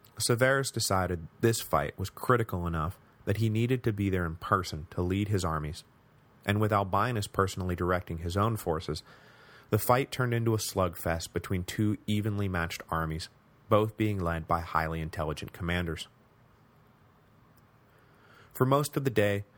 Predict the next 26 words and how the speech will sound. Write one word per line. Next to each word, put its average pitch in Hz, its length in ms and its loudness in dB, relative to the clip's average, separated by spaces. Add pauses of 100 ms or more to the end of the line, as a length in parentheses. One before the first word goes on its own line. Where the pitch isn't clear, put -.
(200)
the 110 80 0
two 120 260 0
sides 95 380 0
both 98 400 0
gave 85 340 0
as 85 160 -4
good 82 220 -2
as 76 100 -6
they 78 160 -4
got. 80 400 0 (1200)
When 104 140 4
Albinus's 92 680 0
left 95 260 0
wing 90 240 -2
began 90 380 -2
to 87 60 -6
give 87 240 -2
way, 85 320 -2 (480)
Severus's 107 640 2
left 80 300 -2
wing 85 240 -4 (220)
simultaneously 98 920 -2
fell 87 260 -2
into 82 220 -4
a 76 40 -4
trap 87 440 -2